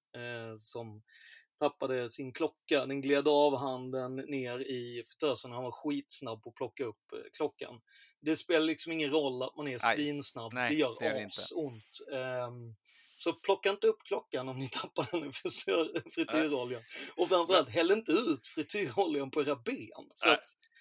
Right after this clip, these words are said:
Speaker 3: Men vi har, vi har goda nyheter. Eh, här i förrgår så blev han cleared att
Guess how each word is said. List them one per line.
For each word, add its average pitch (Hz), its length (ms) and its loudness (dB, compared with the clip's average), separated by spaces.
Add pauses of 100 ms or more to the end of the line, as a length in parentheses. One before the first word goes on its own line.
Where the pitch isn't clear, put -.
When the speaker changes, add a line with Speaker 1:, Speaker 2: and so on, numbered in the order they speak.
Speaker 3:
Men 156 140 6
vi 180 60 12
har, 185 180 12
vi 175 100 8
har 170 380 10
goda 160 240 2
nyheter. 139 580 6
Eh, 120 720 4
här 127 420 4
i 123 260 0
förrgår 123 540 0
så - 140 -8
blev 110 160 -4
han 113 120 -6
cleared 127 520 6
att - 280 -8